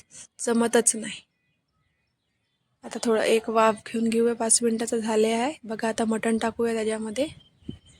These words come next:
बघा, किती टेस्टी मटण. या लवकर, लवकर जेवण करायला सर्वांनी. मटण आपली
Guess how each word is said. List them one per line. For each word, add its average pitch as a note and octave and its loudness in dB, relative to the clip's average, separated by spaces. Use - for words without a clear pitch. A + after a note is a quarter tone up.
बघा, A#3 2
किती A3+ 0
टेस्टी A#3 0
मटण. A#3+ 0
या A#3+ 2
लवकर, A#3+ -2
लवकर A#3 -2
जेवण A3+ 2
करायला A3+ 2
सर्वांनी. A3+ 0
मटण A3+ -8
आपली A3+ -12